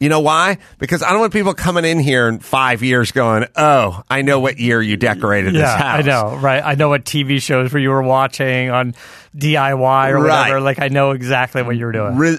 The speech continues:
Speaker 1: everyone, whether it's a mullet
Speaker 2: Mm-hmm.
Speaker 1: or whether it's, uh, doing a,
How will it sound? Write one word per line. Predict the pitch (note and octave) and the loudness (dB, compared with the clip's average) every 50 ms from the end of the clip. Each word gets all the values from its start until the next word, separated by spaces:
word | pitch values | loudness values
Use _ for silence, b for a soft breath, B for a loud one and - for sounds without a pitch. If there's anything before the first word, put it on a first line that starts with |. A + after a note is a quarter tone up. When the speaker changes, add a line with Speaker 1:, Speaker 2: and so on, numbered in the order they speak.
| - _ - | -4 _ -2
Speaker 1:
everyone, | D3 E3+ F#3+ F#3 G3 F#3 E3 D3 C3 A#2 F#2 D#2 E2+ - _ | 0 0 0 2 0 0 0 2 0 0 0 -4 -6 -12 _
whether | - B2 C3+ C#3 C#3 C#3 C3+ C3+ | -4 0 0 0 2 2 0 0
it's | C3 - - - _ - | -2 -4 -10 -14 _ -4
a | A#2 A2 | -2 -2
mullet | G#2+ A2 A#2 B2+ C3+ D3 D3+ E3+ F3+ G3 G#3 - - - - _ _ _ - | 0 0 2 2 2 4 4 2 2 0 0 -4 -8 -20 -20 _ _ _ -12
Speaker 2:
Mm-hmm. | - D3 C3 C3+ C#3 C3+ C3 C#3+ _ _ - | -8 -6 -4 -2 -2 -4 -6 -8 _ _ -2
Speaker 1:
or | C3 C3 C#3 C#3 C#3 C3+ B2+ - | 0 2 2 4 2 2 0 -2
whether | G#2 A2+ B2 C3+ C#3+ D3 C#3+ C#3+ C#3+ C#3+ C#3 C3+ C3+ A#2 - | -4 -2 0 2 2 2 2 2 2 2 2 0 0 -2 -4
it's, | - B2+ B2 A#2+ A#2+ - - - - - - - | -6 -4 -2 -2 -2 -4 -6 -10 -10 -10 -10 -6
uh, | - A2+ A2 G#2+ G#2 G2+ G2+ - - - G#2 E2 | -2 -2 0 0 0 0 0 -2 -4 -8 -16 -8
doing | - C3 C3 C3 C3+ C3 | -2 0 0 2 2 0
a, | B2 A#2+ | 0 -2